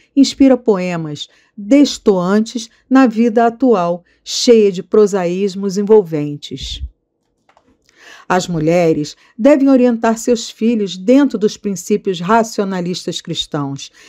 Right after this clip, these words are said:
que são as mesmas normas de conduta adotadas por mulheres que no passado dignificaram o gênero. Sabem que não contarão com alegrias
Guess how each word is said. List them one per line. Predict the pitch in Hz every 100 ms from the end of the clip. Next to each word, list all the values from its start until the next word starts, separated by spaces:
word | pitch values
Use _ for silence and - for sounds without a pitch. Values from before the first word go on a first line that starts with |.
| - _
que | 202
são | - - 185
as | 175 160
mesmas | 170 208 254 269 262
normas | 202 202 196 185 180
de | -
conduta | 220 196 175 180 208 220 - 147 - _ _ _
adotadas | 254 254 269 269 - 165 151 147 147 - _ _ -
por | 220
mulheres | 196 170 170 180 185 180
que | -
no | 220 269
passado | 277 269 254 208 180 175 185
dignificaram | 240 247 269 - 247 - 202 202
o | 202
gênero. | 160 147 143 135 147 _ _ _ _ _ _
Sabem | - - 208 202 180 160 160 - _
que | -
não | 233 269
contarão | 294 294 285 285 214 160 135 - _ _
com | 202 202
alegrias | 185 165 160 208 247 254 240